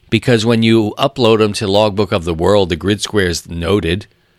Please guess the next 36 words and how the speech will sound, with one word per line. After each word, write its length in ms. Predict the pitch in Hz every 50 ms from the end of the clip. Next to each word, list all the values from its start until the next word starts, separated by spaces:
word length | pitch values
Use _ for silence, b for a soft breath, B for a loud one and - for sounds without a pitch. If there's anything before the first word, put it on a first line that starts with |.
| _ _ _ _ _ _ _ _ -
at 120 | - 107 -
the 80 | 113
end 140 | 107 107 110
of 60 | 107
the 60 | 101 101
month, 240 | 104 107 120 113
things 220 | - 117 110 110 104
are 60 | 104
compiled, 520 | - 117 98 - 104 98 98 107 123 123
and 120 | 117 104 104
it's 100 | - 123
almost 320 | 135 170 214 226 196 -
like 140 | 196 185 170
something's 420 | - - 175 165 - 165 143 107
running 280 | 117 131 135 143 147 135
in 100 | 127 113
the 40 | 107
background 520 | 85 107 110 120 123 - - 120 117 110
of 80 | 101 90
your 120 | 95 95
computer. 640 | - - 80 - - - 87 82 69 60 57 - _ _ _ _ _ _ _ _ _ _ _ _ _ _ _ _ _ _ _ _ _ _ _ _ _ _ _ _ _ _ _ _ _ _ _ _ _ _ _ _ _ -
If 100 | 135 135 -
that 200 | 135 127 107 107
makes 200 | 110 101 - -
sense. 360 | - 98 85 85 82 - - -
I 120 | 131 127
don't 100 | 110 98
know 100 | 92 82
if 120 | 76 -
it 80 | - -
does. 320 | - 69 67 69 67 -
I 80 | 107 104
record 400 | 98 90 85 - - 87 82 73
this 140 | 76 - -
very 300 | - 87 78 80 76 -
early. 460 | - 82 78 78 73 71 69 69